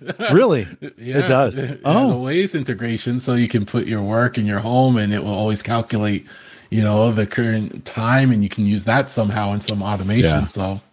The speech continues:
Speaker 2: Yeah. Well,
Speaker 1: I'll give you a
Speaker 2: yeah.
Speaker 1: project for next week.
Speaker 2: <laughs> There you go.
Speaker 1: <laughs>
Speaker 2: Be working on those two, on those two voice things. You'd also mentioned some, and, and is this M M wave sensors that, uh, that, that you're using? I,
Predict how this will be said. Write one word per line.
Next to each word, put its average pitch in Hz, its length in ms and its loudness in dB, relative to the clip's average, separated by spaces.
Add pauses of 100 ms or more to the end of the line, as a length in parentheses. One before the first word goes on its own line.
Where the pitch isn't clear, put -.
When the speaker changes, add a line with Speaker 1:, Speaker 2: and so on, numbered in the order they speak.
(200)
Speaker 2:
Yeah. 85 340 4 (480)
Well, 104 440 4 (480)
Speaker 1:
I'll 104 100 -8
give 117 140 -4
you 123 100 -2
a - 20 -2
Speaker 2:
yeah. 202 220 4
Speaker 1:
project 190 220 2
for 139 100 -6
next 127 220 -6
week. 104 260 -10
Speaker 2:
<laughs> - 60 -14
There 156 400 4
you 147 100 6
go. 123 160 4 (280)
Speaker 1:
<laughs> - 280 -18
Speaker 2:
Be 135 100 -8
working 131 360 2
on 110 160 4
those 107 260 0
two, 104 520 0
on 101 160 -4
those 98 240 -4
two 98 180 -6
voice 95 480 -6 (120)
things. 104 260 -4 (400)
You'd 147 180 6
also 165 340 4
mentioned 135 400 -4
some, 110 600 0
and, 113 360 0
and 110 100 2
is 104 120 0
this 120 180 2
M 123 220 0
M 131 180 2
wave 123 360 2
sensors 156 1200 -6
that, 135 360 -2
uh, 135 440 0
that, 120 320 0
that 123 160 2
you're 127 140 0
using? 127 280 0
I, 123 220 -4